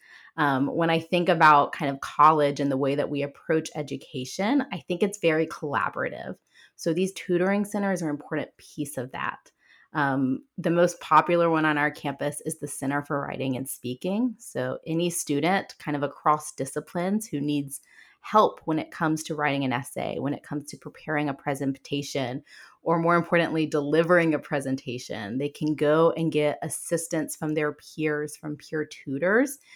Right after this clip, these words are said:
in that process, and have that collaboration. Um, we also have resource centers for math and science,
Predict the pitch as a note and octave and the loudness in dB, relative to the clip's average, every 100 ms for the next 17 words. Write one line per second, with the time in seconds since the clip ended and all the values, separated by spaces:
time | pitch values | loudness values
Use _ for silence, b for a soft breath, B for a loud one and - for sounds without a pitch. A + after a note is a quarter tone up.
0 | b _ E3+ F3+ F3 D3 - - - - | b _ -4 -2 0 0 -2 -10 -8 -8
1 | - - - - - F3 E3 D#3+ E3 F3 | -8 -8 -8 -8 -10 -10 -2 0 2 4
2 | D#3+ - D#3 C#3 C3+ B2+ - - - - | 2 -2 -4 -2 -4 -4 -8 -10 -14 -14
3 | - - G3 b b b b D#3 D#3 D#3+ | -14 -14 -18 b b b b -2 2 2
4 | D#3+ D3 C#3+ E3+ - D#3 D3+ D3+ E3 E3+ | 2 2 2 -2 2 4 2 0 -6 -6
5 | F3+ F#3+ F3+ - E3+ E3+ E3 D#3 D3+ C#3 | -4 -2 -2 -2 -4 -4 -4 -4 -2 -2
6 | C3+ C#3 C#3 - E3+ F3 E3+ E3+ E3+ - | -4 -10 -10 -2 0 0 0 -2 -4 -8
7 | - | -14